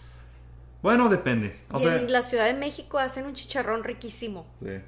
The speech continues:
Speaker 2: Riquísimo.
Speaker 1: sí. ¿Qué más? Hay algo que nos estamos haciendo. Obviamente, tacos de pollo, tacos
Speaker 2: Sí.
Speaker 1: como, ah, de huevo, tacos así. Hay, pero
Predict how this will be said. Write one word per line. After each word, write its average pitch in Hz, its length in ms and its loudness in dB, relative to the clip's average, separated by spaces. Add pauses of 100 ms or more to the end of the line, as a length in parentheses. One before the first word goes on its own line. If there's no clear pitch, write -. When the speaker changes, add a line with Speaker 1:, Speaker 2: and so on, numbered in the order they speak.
(120)
Speaker 2:
Riquísimo. 101 560 -10
Speaker 1:
sí. - 800 -20
¿Qué 151 80 -12
más? - 800 -8 (160)
Hay 143 140 -2
algo 165 260 -2
que - 120 -8
nos 101 200 -8
estamos 113 600 -10
haciendo. 104 220 -14 (280)
Obviamente, 156 580 2
tacos - 340 -12
de 92 120 -10
pollo, 104 560 -2
tacos 120 380 0
Speaker 2:
Sí. - 60 -6 (160)
Speaker 1:
como, 98 500 -4 (580)
ah, 90 380 -8
de 101 140 -4
huevo, 117 540 0
tacos 120 340 -4
así. 113 420 -6 (540)
Hay, 127 400 -2 (280)
pero 104 720 0